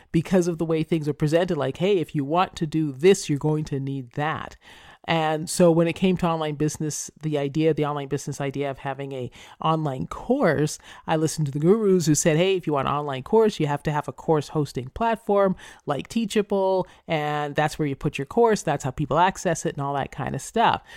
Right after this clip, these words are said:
So I signed up and I'm paying for that. I love Teachable. It's a really good service and everything. But what I saw the other day was like, "Oh my goodness," like,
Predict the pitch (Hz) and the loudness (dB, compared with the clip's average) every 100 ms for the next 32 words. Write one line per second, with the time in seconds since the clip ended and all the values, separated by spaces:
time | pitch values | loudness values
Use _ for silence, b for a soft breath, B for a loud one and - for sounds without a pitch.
0 | B - 233 - 175 165 151 156 135 127 | B 4 4 4 2 2 0 0 -2 -2
1 | 143 131 143 113 175 190 170 151 - - | -6 -2 -2 0 4 4 2 0 -4 -8
2 | 135 147 156 135 127 190 190 127 127 120 | -6 -4 -4 -4 -4 -2 -2 -2 -6 -8
3 | - 120 113 160 B B B B - 165 | -8 -6 -6 -8 B B B B -2 -2
4 | - 190 180 196 180 175 170 247 262 170 | 2 0 2 4 4 4 4 4 6 4
5 | 165 180 - 135 120 113 160 165 214 220 | 2 0 -2 0 2 4 2 0 0 4
6 | 202 175 175 160 | 2 4 4 2